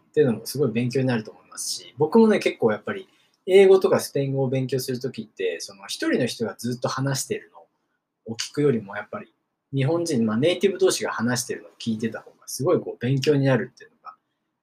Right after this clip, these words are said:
自分の経験としても分かっているので、あの、今回はね、日本語版の、えー、そういったことを作り-、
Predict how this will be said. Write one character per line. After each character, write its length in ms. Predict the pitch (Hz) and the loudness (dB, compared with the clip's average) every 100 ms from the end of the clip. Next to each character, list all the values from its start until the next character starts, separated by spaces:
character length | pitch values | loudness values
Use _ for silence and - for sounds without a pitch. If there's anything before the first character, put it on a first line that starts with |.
| _ | _
自 100 | 123 | 0
分 140 | 143 | 2
の 100 | 151 | 2
経 220 | 147 147 139 | 2 0 2
験 180 | 143 | 0
と 100 | 139 131 | 0 -2
し 100 | - | -2
て 100 | 113 | -6
も 160 | - _ | -6 _
分 180 | 117 117 | -6 -4
か 60 | |
っ 40 | 113 | -6
て 80 | 82 | -14
い 60 | |
る 40 | - | -18
の 60 | _ _ | _ _
で、 160 | - - _ | -18 -18 _
あ 80 | - | -20
の、 120 | 90 _ _ | -20 _ _
今 180 | - 160 | -4 -2
回 120 | 90 | -2
は 100 | - | -6
ね、 160 | - - _ | -12 -20 _
日 120 | 120 | -2
本 180 | 131 151 | 0 2
語 120 | 143 | 2
版 240 | 139 131 127 | 2 2 0
の、 200 | 120 - _ _ _ _ 113 | -2 -6 _ _ _ _ -10
え 80 | 101 | -4
ー、 40 | |
そ 140 | - | 0
う 20 | 120 | 0
い 40 | |
っ 20 | |
た 120 | 110 | -2
こ 80 | 110 | -6
と 120 | 107 104 | -6 -10
を 80 | |
作 220 | - - | -10 -10
り-、 100 | 110 | -10